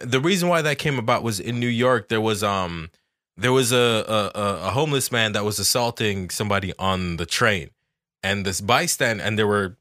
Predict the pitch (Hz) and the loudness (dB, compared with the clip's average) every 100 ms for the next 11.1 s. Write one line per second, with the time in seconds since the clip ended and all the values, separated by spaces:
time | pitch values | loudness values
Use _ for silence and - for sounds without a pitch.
0 | _ 104 101 95 98 101 117 151 160 - | _ -6 -6 -4 0 2 2 0 -2 -4
1 | 101 95 - 110 127 - - 107 107 113 | -2 -4 -4 -2 0 -2 -6 -6 -4 -4
2 | 131 139 151 160 151 127 - 104 120 98 | -4 -6 -4 -2 -4 -4 -6 -6 -4 -4
3 | 95 95 87 123 135 147 - 165 143 107 | -2 -2 2 4 4 0 -2 -2 -2 -4
4 | 95 - _ _ - 117 139 123 123 101 | -4 -8 _ _ -2 0 2 0 -2 0
5 | 117 113 135 113 113 104 131 123 110 113 | 0 2 2 2 0 0 -2 0 0 0
6 | 110 156 147 127 147 143 127 139 143 120 | 2 2 4 4 2 2 0 0 -2 -2
7 | 156 165 165 131 - 175 185 135 101 - | 0 0 -2 -2 0 -2 0 -2 -4 -6
8 | _ _ _ - 113 110 107 151 147 143 | _ _ _ -4 2 2 2 2 0 0
9 | 123 135 151 139 92 - 110 110 104 98 | -2 0 0 -2 -4 -2 -2 -2 -4 -4
10 | 101 98 139 151 147 143 120 139 175 123 | -4 0 0 0 0 0 0 0 2 0
11 | 110 | -2